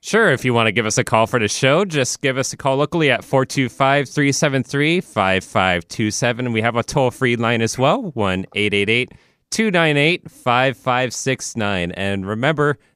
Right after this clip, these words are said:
the F C C regulations, let's keep it rated P G if you have any questions for the show.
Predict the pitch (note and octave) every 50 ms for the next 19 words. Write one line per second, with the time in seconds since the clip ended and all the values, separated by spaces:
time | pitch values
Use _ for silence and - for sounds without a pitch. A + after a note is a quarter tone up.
0 | _ - G2 G#2 A#2+ B2 - - D#3+ D3+ - - A3 A3 F#3+ F3 E3 - D#3+ D#3
1 | D3+ D3 - - D#3 D3 C#3+ C#3+ B2+ - - - _ _ - A#2+ - - - -
2 | C3+ C3 - A#2 - - A2 A#2+ B2 A2 G#2+ G2+ - _ - - - E3 E3+ E3
3 | D3+ - B2 A#2+ A2+ G2 F2 D#2+ D#2 - - G2 F2+ F2+ E2 F2 F2 E2 - G#2+
4 | G#2+ G#2+ - - - A2 G#2 G#2+ F#2+ - - G#2 G2 G#2+ A2+ - F3+ G#3+ F#3+ A#2+